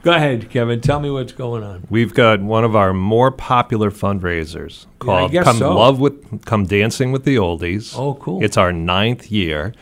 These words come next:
Speaker 1: Wow.
Speaker 2: Kenny, uh, is our leader of the Lions this year, and this is something that he's promoted for nine years, and it's our way to help with giving donations to the Heat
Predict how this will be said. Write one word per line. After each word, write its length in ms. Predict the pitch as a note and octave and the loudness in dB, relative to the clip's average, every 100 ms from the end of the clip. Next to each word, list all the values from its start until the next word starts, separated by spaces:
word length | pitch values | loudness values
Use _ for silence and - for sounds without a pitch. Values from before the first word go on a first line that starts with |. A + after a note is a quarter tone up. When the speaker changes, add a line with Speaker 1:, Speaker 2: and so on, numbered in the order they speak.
| - | -20
Speaker 1:
Wow. 320 | G2 G#2 - - - _ - | -18 -18 -18 -20 -20 _ -2
Speaker 2:
Kenny, 460 | B2+ C#3+ D#3 D3+ C3 | 2 4 6 4 2
uh, 360 | B2+ B2 A#2+ - | 4 4 2 0
is 180 | A#2 | 0
our 140 | G#2 G2 | 2 2
leader 380 | G#2+ C#3+ A#2+ G2 | 4 4 4 2
of 100 | F2 | 0
the 60 | |
Lions 440 | F#2 F2 E2+ E2+ F#2 | -2 0 -2 -4 -6
this 240 | E2+ - | -10 -6
year, 240 | F#2+ F#2 G#2 | -4 -2 -2
and 220 | F#2+ G#2+ | -4 -6
this 180 | G#2+ C3+ | -4 -4
is 80 | - | 0
something 420 | D3 D3 C#3 C3 | 0 2 0 2
that 140 | A#2+ | 2
he's 200 | C#3 C3+ | 2 0
promoted 640 | - A2+ A#2 C3+ C3+ C3 A#2+ | 0 -2 2 4 6 4 2
for 220 | - G2+ | -4 0
nine 360 | G2+ A2+ B2 | 2 2 0
years, 420 | A#2+ B2 A#2+ A#2 A2 | 0 2 0 0 -2
and 100 | G#2 | -4
it's 160 | G2 | -2
our 140 | G#2 G#2 | 0 2
way 180 | G#2 | 2
to 100 | G2+ | 0
help 300 | G2 A#2+ - - - | 2 2 0 -6 -8
with 200 | G#2 F#2+ - - F2+ | -6 -6 -8 -12 -2
giving 280 | C#3 D#3 B2+ | 0 2 2
donations 760 | A#2 G#2+ A2+ C3 - F2 D#2+ | 2 2 2 0 -2 -4 -6
to 140 | - F#2 | -8 -8
the 100 | E2 | -8
Heat 420 | - D#3 C3+ | -6 -4 -4